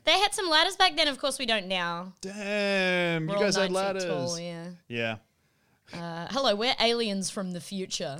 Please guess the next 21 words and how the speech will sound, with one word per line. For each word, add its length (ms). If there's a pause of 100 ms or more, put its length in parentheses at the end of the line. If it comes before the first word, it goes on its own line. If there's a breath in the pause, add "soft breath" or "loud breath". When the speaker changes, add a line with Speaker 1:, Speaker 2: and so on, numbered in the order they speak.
Speaker 2:
<laughs> 120
I 60
can't 260
stop 280
thinking 420
about, 480
like, 200
an 80 (320 loud breath)
old-timey 460
porno 380
and 140
someone, 300
like, 280
trying 220
to 80
rub 360
someone's 420
dick 340
through 240
their 140
barrel. 520